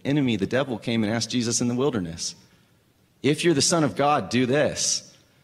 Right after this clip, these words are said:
John's saying, "If you're the Messiah, get to work. Liberate Israel. I'm sitting here in jail."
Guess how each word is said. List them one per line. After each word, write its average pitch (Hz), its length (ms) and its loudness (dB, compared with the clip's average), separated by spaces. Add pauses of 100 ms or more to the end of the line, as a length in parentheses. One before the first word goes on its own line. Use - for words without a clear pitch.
(100)
John's 127 340 0
saying, 127 420 0
"If 107 160 0
you're 147 140 4
the 156 80 4
Messiah, 131 500 2
get 120 300 0
to 123 100 0
work. 107 640 0 (1600)
Liberate 143 600 2
Israel. 131 600 2 (960)
I'm 113 100 -2
sitting 143 360 2
here 127 180 2
in 92 160 -4
jail." 131 440 0